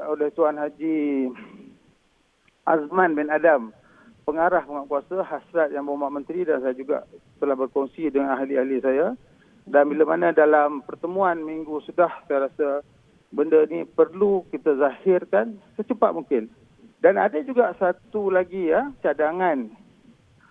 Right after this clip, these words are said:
proposal daripada Yang Berhormat Menteri, uh, Salahuddin Ayub, Datuk Seri ada mencadangkan, mengapa tidak kita letak satu tabung, mana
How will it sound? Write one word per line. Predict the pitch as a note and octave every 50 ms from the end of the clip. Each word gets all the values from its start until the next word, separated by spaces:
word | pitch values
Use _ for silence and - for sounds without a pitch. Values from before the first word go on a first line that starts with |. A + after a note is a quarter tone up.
| - _ _ _
proposal | - D#3 D3 - D#3+ D#3 D#3 D#3 E3+ F#3 E3 D3+
daripada | D3+ D3+ D#3+ D#3 D3+ D3+
Yang | D3+ D3 D3 C#3+ C#3+ C#3+ C#3+ C3+ C3 C3+
Berhormat | C3+ C3+ C#3 C#3 C#3+ C3+
Menteri, | C#3 C3+ B2 - C#3+ C3 C3+ C3+ C3+ C3+ B2+ B2+ B2+
uh, | B2+ B2+ - - - D3 D#3 D3+ C#3+ C3 B2+ - _ -
Salahuddin | C3+ C3 B2 B2+ B2+ C3 C3 C3+
Ayub, | C3+ C3+ C#3 D3 E3+ G3 G#3 _ _ _ _ _ _ _ _ _ _ _
Datuk | - C#3 C3 C#3+ C3 -
Seri | - D3+ E3 F#3 F#3 F#3+ F#3 E3
ada | D3 C#3 C#3+ C#3+ C#3
mencadangkan, | C#3+ C#3+ C#3+ C#3+ C#3 - D3+ C#3+ C#3+ - E3+ E3 D3 C3 - F3 D3+ C3+ A#2 A#2 - - _ _ _ _ _ _ - _ _ _ _ _ _
mengapa | - - D3+ E3 E3 D#3+ - - A3+ A3+ G#3+
tidak | - G3+ F#3+ E3+ - G#3+ F#3+ D#3 - -
kita | F#3 _ - - F3 E3 D#3 D#3
letak | E3 - - G#3+ F#3+ - - -
satu | F#3 E3 - - E3+ D3
tabung, | - D#3 D#3+ E3+ E3+ F3+ G3 E3 C3+ C#3 D3 D#3
mana | F3 G3+ A3+ A#3